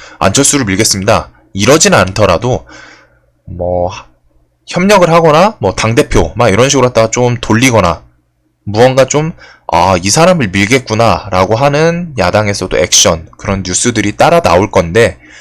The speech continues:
그 사람이 누구인지를 좀 잘 봐야 되지 않을까 해가지고, 뭐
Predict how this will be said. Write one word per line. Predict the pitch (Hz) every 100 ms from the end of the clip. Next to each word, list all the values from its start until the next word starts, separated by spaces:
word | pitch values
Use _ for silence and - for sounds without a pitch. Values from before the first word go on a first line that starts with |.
| - _ _
그 | - 113 110
사람이 | - - 233 240 208
누구인지를 | 113 95 120 117 104 98 95
좀 | 92 87
잘 | - 87 87 82 82 _ _
봐야 | - 92
되지 | 104 90 113
않을까 | 101 85 90 82 - _ _ _ _ _ _ _ _ _ _ _ _
해가지고, | 110 113 104 101 127 143 - - - _
뭐 | 98